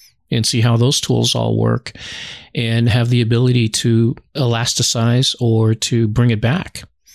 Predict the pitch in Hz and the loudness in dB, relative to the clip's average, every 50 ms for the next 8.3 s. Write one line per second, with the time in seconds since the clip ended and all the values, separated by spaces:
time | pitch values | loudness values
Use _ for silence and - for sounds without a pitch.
0 | _ _ _ _ _ _ _ _ _ - 110 110 107 120 - - 123 113 113 120 | _ _ _ _ _ _ _ _ _ -4 -2 -2 0 -2 -2 -2 -2 0 0 2
1 | 120 117 113 113 113 117 117 113 104 107 104 104 104 113 110 110 117 117 98 - | 2 2 2 2 2 2 2 2 2 2 2 2 4 4 4 4 4 2 2 -2
2 | - - - - - - - - - - - 117 135 147 - 139 131 143 139 147 | -4 -10 -20 -18 -16 -16 -16 -16 -14 -6 -2 -2 0 0 0 -2 -2 -2 -2 0
3 | 135 123 - - 110 - - 120 117 117 113 113 107 110 113 110 110 107 104 107 | 0 0 0 0 -2 -2 -2 0 0 2 2 2 2 4 4 4 2 2 2 2
4 | 104 110 110 - - - 113 110 - - 113 110 - - 120 117 - - 117 104 | 2 2 0 0 0 0 0 0 0 0 -2 -2 -2 0 0 0 0 0 -2 -2
5 | - - - 110 - 117 113 127 127 110 104 101 101 - - 120 98 98 101 98 | -2 -2 -4 -4 -2 -2 -2 0 2 2 2 2 0 -2 -2 0 0 2 2 2
6 | 95 98 92 - - 139 151 151 123 - - - - - - - - - - - | 0 0 -2 -2 -2 -2 -2 0 0 -2 -2 -4 -8 -12 -18 -18 -18 -18 -20 -20
7 | - _ _ - 120 107 113 - 120 - - - 120 113 - 117 113 110 110 120 | -20 _ _ -2 -2 0 0 0 -2 -2 -2 -4 -4 -2 -2 0 2 2 2 2
8 | 117 107 101 101 - - | 0 0 0 0 -2 -4